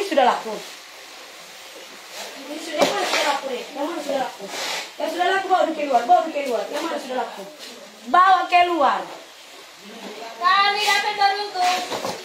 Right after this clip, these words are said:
Speaker 1: Yang sudah membagikan ke, wajib bagikan, cepatkan, Kak. Tiga beranda, tiga kali ke grup. Wow.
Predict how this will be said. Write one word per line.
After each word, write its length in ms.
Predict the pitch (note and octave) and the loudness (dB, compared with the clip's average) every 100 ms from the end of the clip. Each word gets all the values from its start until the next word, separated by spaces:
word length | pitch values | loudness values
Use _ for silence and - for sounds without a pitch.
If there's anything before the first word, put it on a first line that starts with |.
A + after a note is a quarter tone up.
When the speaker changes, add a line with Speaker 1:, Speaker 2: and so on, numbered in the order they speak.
| - | -2
Speaker 1:
Yang 180 | C#4+ F4 F4+ | 4 4 4
sudah 240 | F#4+ F#4+ | 4 6
membagikan 560 | G4 F#4 F#4 F#4+ F#4+ F#4 | 6 4 4 4 4 4
ke, 200 | F4 F4+ D#4+ - - - - - - - C#4 | 4 6 6 2 -12 -16 -14 -12 -12 -6 4
wajib 480 | F#4+ G#4 - G#4+ A4 | 6 6 4 2 6
bagikan, 480 | G4+ G4 G#4 G4 G4 | 6 6 4 4 6
cepatkan, 640 | G#4 A4 A4 G#4+ G4+ F#4+ | 4 4 2 2 2 4
Kak. 160 | F#4+ - | 4 6
Tiga 240 | G4+ G4 | 6 6
beranda, 320 | G4 G4+ G4+ | 6 4 6
tiga 240 | F4+ F#4 F4+ | 6 4 6
kali 240 | F#4 F4+ | 4 6
ke 80 | E4 B3+ | 2 4
grup. 240 | D4+ C#4 - - - - - - - - - - - | 4 4 2 -4 -6 -14 -18 -18 -18 -18 -18 -14 4
Wow. 320 | A#3+ C4+ A3 | 8 8 6